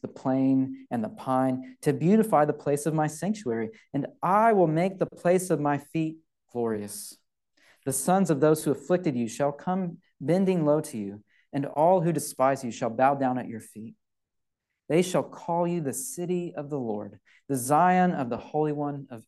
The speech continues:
Israel." In these verses, you find the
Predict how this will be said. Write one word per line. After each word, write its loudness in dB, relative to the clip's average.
Israel." -16
In 4
these 4
verses, -4
you 4
find 4
the 0